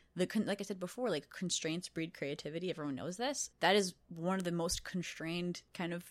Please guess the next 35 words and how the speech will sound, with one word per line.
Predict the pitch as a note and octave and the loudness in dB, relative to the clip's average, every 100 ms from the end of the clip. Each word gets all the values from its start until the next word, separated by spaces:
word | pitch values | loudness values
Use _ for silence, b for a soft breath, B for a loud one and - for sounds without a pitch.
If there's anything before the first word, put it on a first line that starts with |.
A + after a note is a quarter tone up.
| - | -10
disciplines, | - F3 G#3 - - | -8 -8 -8 -8 -8
right? | - F#3 - | -4 -4 -2
And | D#3+ D#3+ D#3 - - | -2 -2 -4 -8 -18
he, | - G#3+ A3 G#3+ G3 F3 - - | 4 8 8 6 2 -4 -14 -20
he | E3 F3 F3+ | -8 -4 -2
flourishes | G3+ C4 - C#3 | 4 4 2 -2
in | - | -6
that. | - - - _ _ | -10 -12 -18 _ _
And | - - D3 E3+ - _ | -8 -6 -6 -6 -12 _
it's | E3+ - | -6 -2
just | F3+ | 2
a | |
matter | A3 G#3+ | 6 6
of | G3 | 6
perspective. | F#3 F#3 F3 C#3 | 4 4 4 -2
It's | B2+ - | -2 0
like, | D3+ D3 - b b b | 0 0 -10 b b b
it's | F3+ | 2
looking | A3 A#3+ | 4 6
at | A3+ F3+ | 4 8
what | F3+ F#3 | 8 8
he | G3+ | 4
does | F3+ D#3 F#3+ | 2 4 4
and | D#3 | 2
how | - D#3+ | 0 0
he | E3+ | 0
does | C#3 D3+ | 0 0
it, | G3+ A3+ - | 0 -2 -2
not | E3+ F3 - | 0 2 2
what | D#3+ - - | 2 0 2
the | - | 4
output | C#3+ - - | 4 2 -6
is | - - | -6 -6
necessarily | C#3+ C#3 - - - | -8 -8 -10 -8 -10
sometimes. | - - - - - | -10 -10 -10 -10 -10